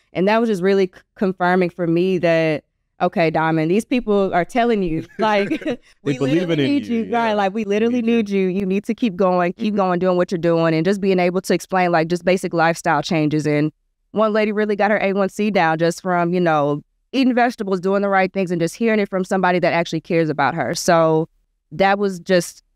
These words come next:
Speaker 1: confirmation that I needed to know that, okay, you can't quit because people actually do
Speaker 2: Right.
Speaker 1: need you in this space.
Speaker 2: And those are important because it helps solidify your resolve to become a physician because you have those people that's pouring into you,
Speaker 1: Right.
Speaker 2: motivating
Speaker 1: Right.
Speaker 2: when you have self-doubt or when you feel like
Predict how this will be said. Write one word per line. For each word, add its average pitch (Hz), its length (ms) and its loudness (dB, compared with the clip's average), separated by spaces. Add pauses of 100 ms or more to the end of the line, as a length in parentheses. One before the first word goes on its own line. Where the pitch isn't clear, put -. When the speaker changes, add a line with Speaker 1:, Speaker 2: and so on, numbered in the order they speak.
(460)
Speaker 1:
confirmation 190 640 0
that 180 80 2
I 175 80 4
needed 175 280 0
to 175 100 -2
know 165 260 2
that, 151 140 0
okay, 156 300 0
you 151 140 0
can't 160 260 0
quit - 220 0
because 156 220 0
people 160 260 -2
actually 160 280 0
do 147 380 0
Speaker 2:
Right. 104 180 2
Speaker 1:
need 151 100 -2
you 151 120 6
in 147 100 4
this - 120 2
space. - 520 0
Speaker 2:
And 123 200 2
those 151 200 2
are 139 160 2
important 98 500 0
because 98 260 0
it 95 80 2
helps 101 260 0 (720)
solidify 117 580 2
your 104 140 2
resolve 92 460 2
to 90 80 -2
become 92 260 0
a 85 100 0
physician 90 400 0
because 90 260 -2
you 92 120 2
have 98 160 4
those 90 160 -2
people 98 220 -2
that's 76 140 0
pouring 92 360 0
into 92 300 0
you, 82 200 0
Speaker 1:
Right. 160 300 0
Speaker 2:
motivating 104 500 0
Speaker 1:
Right. 143 260 0
Speaker 2:
when 92 120 -2
you 95 100 -2
have 101 240 2
self-doubt 92 560 2
or 90 60 0
when 92 200 0
you 92 100 0
feel - 140 -2
like 92 120 2